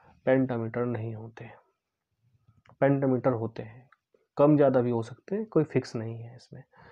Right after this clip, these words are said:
इसने क्या कर दिया कि लास्ट कर दिया, लास्ट नहीं है, ऐसा नहीं है। ये प्लस माइनस भी हो सकता है और ये भी हो सकता है, इसमें ऐसी कोई ऐसी बात नहीं है कि ये नहीं हो सकता, ये भी हो सकता है, लेकिन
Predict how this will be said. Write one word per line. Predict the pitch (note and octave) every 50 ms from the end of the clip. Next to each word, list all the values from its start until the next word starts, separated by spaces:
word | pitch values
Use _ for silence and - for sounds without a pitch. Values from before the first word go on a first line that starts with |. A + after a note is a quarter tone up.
| - - - - _ -
इसने | C3 A2 D3+ C#3+ C#3
क्या | D3+ C#3+
कर | C#3 D3 D3 C#3
दिया | C#3+ D3+ D3+
कि | D#3+ D#3 C3
लास्ट | B2 B2 B2+ B2+ - -
कर | - B2 A#2
दिया, | A#2 C3 C3 C#3+
लास्ट | D3+ C#3 B2 B2 B2+ - - -
नहीं | B2+ B2+ B2+ C3 C3
है, | C3+ F3 - - _ _ _ - - _ _ _ _ _ -
ऐसा | B2+ B2+ - B2+
नहीं | A#2+ A#2+ A#2+ B2 C3+ C#3+
है। | C3+ C3 D3+ F#3 F#3 _ _ _ -
ये | C#3 C#3
प्लस | C3+ - C3+ B2+ B2 A#2 -
माइनस | A#2+ A#2 A#2+ A#2+ A#2+ A#2+ B2
भी | A#2+ A#2+
हो | A#2 A#2 B2
सकता | B2 - A#2+ - _ - B2
है | A#2+ C3+ - - _ _ -
और | - D#3 F3+ F#3+ - _ _ _ _ _ _ _ _ _ _ -
ये | C3+ D3 D#3 D#3
भी | C#3+ C#3 D#3+
हो | E3 C#3 A#2+
सकता | A2+ A#2 A2+ - A2
है, | A#2+
इसमें | C3 D3+ D3+
ऐसी | D3+ C#3+ - -
कोई | D3+ C#3+
ऐसी | C3 C3+
बात | C3+ C3+ C3 C3+ C3+
नहीं | C3+ C3 C#3 C#3+ D3+
है | E3
कि | E3 D3 C3 C3
ये | C3
नहीं | C3 B2 A#2+ A#2
हो | A2+ A2+
सकता, | A2+ - B2+ B2
ये | A#2+ B2+ C3+ C3+
भी | C3 D3
हो | E3 D3+ C3
सकता | - B2 - _ -
है, | C#3+ C#3
लेकिन | D3 D#3+ E3 E3+